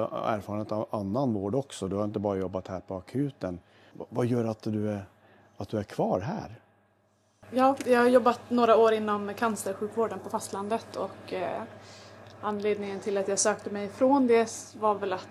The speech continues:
Speaker 2: jag egentligen, eh, jag tyckte att, eh, att det var lockande med akutsjukvård, att, eh, få träffa patienter som är svårt sjuka, korta, snabba möten där, där man får jobba väldigt självständigt och,
Speaker 1: Mm.
Speaker 2: eh, lita på sin egen förmåga. Och,
Speaker 1: Mm.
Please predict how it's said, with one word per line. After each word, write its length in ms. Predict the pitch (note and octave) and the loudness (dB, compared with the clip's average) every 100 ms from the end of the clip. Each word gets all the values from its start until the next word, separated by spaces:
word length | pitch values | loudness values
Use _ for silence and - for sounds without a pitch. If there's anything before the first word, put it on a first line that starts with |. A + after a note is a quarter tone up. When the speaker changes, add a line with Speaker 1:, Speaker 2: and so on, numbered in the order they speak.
| - | -12
Speaker 2:
jag 180 | F#3+ F#3+ | -12 -10
egentligen, 540 | G3 G3+ - F#3+ F3+ | -10 -10 -8 -10 -8
eh, 760 | F3 F3 D#3 - - - - A3 | -10 -10 -12 -16 -20 -14 -6 -6
jag 120 | G#3+ | -4
tyckte 260 | G#3+ - | -6 -4
att, 260 | F#3+ - - | -6 -6 -4
eh, 260 | G3 F#3 A3 | -2 -2 -4
att 140 | - | -4
det 60 | A3 | 0
var 120 | G#3+ | 2
lockande 440 | A3 - C#4+ C4+ | 2 0 2 4
med 140 | G3 F#3 | 2 -4
akutsjukvård, 720 | G#3+ G#3+ - A#3 - C4 F#3 F#3+ | -4 -6 -6 -4 2 4 4 0
att, 320 | G3 - - | -6 -8 -6
eh, 120 | G#3 F#3+ | -6 -6
få 260 | F#3 F3+ G3 - - - - - - | -6 -6 -8 -12 -18 -18 -18 -8 -4
träffa 580 | A3+ - A#3 G#3+ G3 - | -2 2 4 4 2 -2
patienter 420 | G#3+ - G#3+ G#3 G3 | -8 -4 -4 -4 -8
som 140 | G3+ | -8
är 40 | |
svårt 280 | G3+ A3 G#3 | -2 0 0
sjuka, 540 | - A3 G#3+ - G#3 F3+ G#3 | 0 -2 -2 -2 0 0 -2
korta, 460 | B3 A3 - G#3+ G#3 | -4 -4 -2 0 0
snabba 440 | - G#3 G3 G3+ | -2 -4 -2 -2
möten 580 | G#3 G#3 - G#3+ G3+ F#3 F#3+ | -2 -4 -4 -4 -4 -6 -6
där, 360 | F#3+ F#3 F#3+ G3 | -4 -4 -6 -6
där 100 | G3 | -6
man 140 | G3 | -6
får 120 | G3+ | -4
jobba 200 | F#3+ F#3+ | -4 -4
väldigt 260 | G3 G3 G3+ | -4 -6 -6
självständigt 720 | G#3+ G3+ G3 G#3+ G3+ F#3 - | -6 -6 -6 -10 -8 -10 -10
och, 300 | G3 - - | -12 -12 -6
Speaker 1:
Mm. 280 | F#3 E3+ F3 | -4 -4 -6
Speaker 2:
eh, 200 | G#3 G#3+ | -8 -6
lita 240 | A3 G#3+ G#3+ | -4 -4 -4
på 100 | G3+ | -6
sin 180 | G#3 | -8
egen 180 | G3+ G3+ | -8 -10
förmåga. 520 | - A3+ A#3+ G#3 - - | -6 -2 -2 -2 -8 -10
Och, 180 | G3 | -8
Speaker 1:
Mm. 100 | - | -6